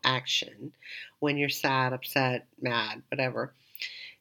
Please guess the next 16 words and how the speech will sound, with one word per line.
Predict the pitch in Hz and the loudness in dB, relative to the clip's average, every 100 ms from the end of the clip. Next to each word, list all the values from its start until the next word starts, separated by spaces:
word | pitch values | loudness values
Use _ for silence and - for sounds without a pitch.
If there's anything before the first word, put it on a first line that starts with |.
| _ _ _ | _ _ _
just | - 190 196 - | 2 4 4 0
for | - 202 | -2 0
a | 202 | 2
few | 185 175 | 2 4
minutes | 180 160 156 - - | 6 4 2 0 -6
to | - | -10
change | - - 165 160 151 151 | -4 2 4 2 0 -2
your | 139 | -2
mood, | 156 180 240 233 156 139 135 135 | -4 0 2 6 6 6 4 0
you're | 147 151 143 _ 156 | -2 -4 -6 _ -4
rewiring | 185 202 214 185 156 156 156 147 139 | 0 2 2 0 0 2 2 2 0
your | 131 | -6
brain | 131 139 131 131 131 | -2 0 0 -2 -4
for | 127 | -8
happiness. | - - 143 - 123 110 - - - - - - - - | -6 -2 -2 -2 -6 -6 -10 -10 -12 -10 -14 -14 -18 -4
You're | 156 147 139 | 2 2 0